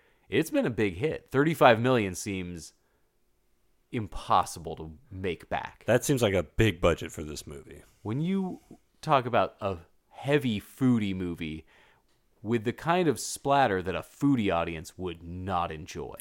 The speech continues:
Speaker 2: <laughs> Yeah.
Speaker 1: Half of this movie feels like a cutting film that would play out at the Rialto or at Summerfield.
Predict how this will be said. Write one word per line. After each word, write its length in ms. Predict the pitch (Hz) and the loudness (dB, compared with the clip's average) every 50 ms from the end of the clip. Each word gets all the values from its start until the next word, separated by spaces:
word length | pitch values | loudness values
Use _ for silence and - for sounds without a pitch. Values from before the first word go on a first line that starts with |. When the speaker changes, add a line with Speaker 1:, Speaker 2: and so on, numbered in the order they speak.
| - - - | -18 -14 -10
Speaker 2:
<laughs> 80 | - - - - - 147 - - 120 107 - _ _ _ _ _ 113 | -10 -10 -8 -8 -10 -10 -10 -12 -16 -18 -18 _ _ _ _ _ -14
Yeah. 260 | 98 - - 80 67 - _ | -6 -4 -4 -4 -4 -2 _
Speaker 1:
Half 220 | - 202 247 240 | 6 6 8 8
of 60 | 240 | 6
this 160 | 202 180 - | 4 4 4
movie 240 | 196 202 196 175 147 | 4 4 6 6 4
feels 320 | - - 156 151 143 135 139 | 4 4 6 6 8 8 6
like 160 | 135 120 - | 4 2 2
a 80 | 110 | -2
cutting 800 | - - - - - 131 127 123 131 123 113 110 113 107 104 - - - | -4 -6 -10 -4 2 2 4 4 4 2 2 0 -2 -4 -6 -10 -16 -20
film 400 | - - - 135 127 123 123 120 | -20 -2 2 4 4 4 4 2
that 100 | 113 101 | 0 0
would 160 | 101 95 - | -2 -4 -6
play 280 | - - 120 117 113 110 | -4 -2 2 4 6 6
out 160 | 107 107 107 | 6 4 4
at 80 | 104 - | 2 0
the 100 | 104 95 | -2 0
Rialto 680 | 92 95 95 98 104 107 110 - - 98 76 78 82 78 | 2 2 4 6 6 6 4 2 0 -4 -4 -4 -6 -8
or 60 | 78 | -8
at 140 | 62 - - | -10 -10 -8
Summerfield. 840 | - - - 123 113 110 101 - - - 87 - - - - - | -6 -2 0 0 2 2 0 -2 -2 -6 -8 -8 -8 -10 -14 -16